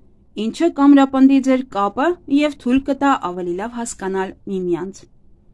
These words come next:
Աստղաբանական անցումների ազդեցության տակ այդ եղջյուրները պատրաստ են համարձակ ու բաց դիմակայել մարտահրավերներին,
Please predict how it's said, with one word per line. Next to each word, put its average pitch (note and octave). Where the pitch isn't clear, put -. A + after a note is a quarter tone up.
Աստղաբանական C#4
անցումների A#3
ազդեցության A#3
տակ D4
այդ G#3
եղջյուրները C4+
պատրաստ C4+
են B3+
համարձակ A#3+
ու A#3+
բաց A3+
դիմակայել G3+
մարտահրավերներին, F#3+